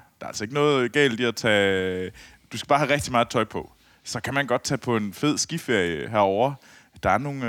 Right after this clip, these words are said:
øh, gode... Øh, du skal ikke forvente høje bjerge. Det er ikke... Øh, det... Er ikke, men altså, hvis du godt kan lide at stå på ski, sådan lidt hyggeski, og så, øh, voldsom elektronisk musik,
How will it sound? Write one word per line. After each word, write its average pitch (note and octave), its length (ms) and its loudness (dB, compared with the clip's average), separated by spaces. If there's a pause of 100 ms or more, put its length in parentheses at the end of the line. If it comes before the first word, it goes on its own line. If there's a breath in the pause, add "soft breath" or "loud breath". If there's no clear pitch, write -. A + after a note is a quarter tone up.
(100)
øh, G#2 100 -8
gode... C#3+ 420 -2
Øh, A2 200 0 (280)
du B2+ 60 -8
skal C3 120 2
ikke C#3+ 120 2
forvente A2+ 300 0
høje G2+ 180 2
bjerge. D#2 220 -4 (340)
Det G#2+ 60 -2
er A2+ 60 2
ikke... G#2+ 160 -2
Øh, F2+ 360 -2
det... - 200 -16
Er F2+ 40 -6
ikke, F2 120 -12 (640 soft breath)
men A#2 160 0
altså, G#2+ 240 -2
hvis F#2 140 -6
du - 100 -16
godt D#3+ 160 2
kan E3+ 100 0
lide D#3 140 4
at D3 60 4
stå - 120 -4
på B2 100 -8
ski, - 400 -4 (240 soft breath)
sådan C3+ 160 -8
lidt C#3 140 -2
hyggeski, A3 580 -2 (500 soft breath)
og C#3+ 180 2
så, E3+ 120 2 (520)
øh, G2+ 440 2 (220)
voldsom C#3+ 360 4
elektronisk A#2 600 -2
musik, - 440 -4